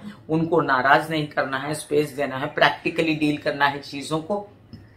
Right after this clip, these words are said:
व्यावसायिक जीवन के पार्टनर के साथ भी इसी तरह रहना है, और helpers के साथ उलझना नहीं है। घरेलू अपने घर में सुख और व्यवस्था बनाने के लिए, सुख शांति बनाने के लिए आप महालक्ष्मी का पूजन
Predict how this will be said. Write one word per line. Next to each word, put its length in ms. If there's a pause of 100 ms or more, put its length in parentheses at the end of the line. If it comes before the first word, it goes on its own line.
(160)
व्यावसायिक 440
जीवन 240
के 100
पार्टनर 340
के 100
साथ 180
भी 160
इसी 180
तरह 200
रहना 260
है, 160 (400)
और 220
helpers 520
के 120
साथ 260
उलझना 420
नहीं 180
है। 120
घरेलू 440 (340)
अपने 260
घर 200
में 200
सुख 380
और 140
व्यवस्था 400
बनाने 420
के 140
लिए, 320 (220)
सुख 180
शांति 380
बनाने 380
के 120
लिए 140
आप 240
महालक्ष्मी 520
का 140
पूजन 420